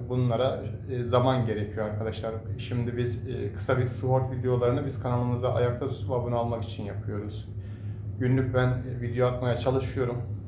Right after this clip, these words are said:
E, çalıştığımız zaman da video atamıyoruz haliyle. Onun için, e, YouTuber olmak çok zor bir olay arkadaşlar. Yani, e, bir tane stüdyonuz olması gerekiyor veya bir tane home office'iniz olması gerekiyor.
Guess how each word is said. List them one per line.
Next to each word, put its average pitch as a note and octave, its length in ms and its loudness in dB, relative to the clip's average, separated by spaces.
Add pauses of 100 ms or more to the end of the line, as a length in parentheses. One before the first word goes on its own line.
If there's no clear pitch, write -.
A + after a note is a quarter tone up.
E, B2 40 -6
çalıştığımız B2+ 680 2
zaman A2 380 0
da B2+ 240 2
video B2 240 0
atamıyoruz A2 580 0
haliyle. G2+ 400 -2 (1600)
Onun E3+ 180 2
için, F3 300 0 (280)
e, C3 40 0
YouTuber D3+ 580 2
olmak E3 360 4
çok D3 220 2
zor C#3 240 6
bir G#2+ 60 0
olay G#2 240 0
arkadaşlar. A2 500 -2
Yani, B2 280 4
e, B2 640 -2
bir C#3 80 -4
tane C#3 240 6
stüdyonuz C3+ 600 -2
olması C3+ 360 0
gerekiyor C3 520 2
veya B2 240 6
bir B2 100 0
tane B2+ 220 4
home C3 240 2
office'iniz B2+ 480 -2
olması C3 340 0
gerekiyor. C3+ 580 2